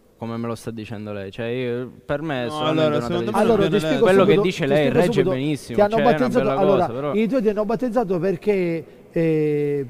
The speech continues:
Speaker 3: è vero che siamo in un contesto cristiano e tutti si battezzano, però perché uno si è battezzato? Perché uno in questo modo, una volta che è battezzato,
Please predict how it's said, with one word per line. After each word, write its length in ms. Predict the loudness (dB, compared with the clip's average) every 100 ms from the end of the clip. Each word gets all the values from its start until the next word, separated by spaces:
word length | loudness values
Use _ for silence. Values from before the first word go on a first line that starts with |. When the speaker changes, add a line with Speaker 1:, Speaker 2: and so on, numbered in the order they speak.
| -6
Speaker 3:
è 120 | -4
vero 260 | 2 2 2
che 100 | 0
siamo 200 | -4 -4
in 80 | -6
un 60 |
contesto 360 | -4 -4 -4 -4
cristiano 260 | -4 -4
e 40 | -4
tutti 180 | -4 -4
si 100 | -4
battezzano, 680 | -4 -4 -6 -6 -10 -10 -16 -20 _ _ -2
però 460 | 0 2 0 -2
perché 280 | -4 -4 0
uno 220 | -2 0 -2
si 100 | -2
è 40 |
battezzato? 440 | -4 -4 -4 -4 -4
Perché 220 | -4 -2
uno 200 | -2 -2
in 40 |
questo 220 | -4 -4 -4
modo, 180 | -4
una 120 | -4 -4
volta 180 | -4
che 80 | -4
è 20 |
battezzato, 680 | -4 -6 -6 -6 -4 -2 -4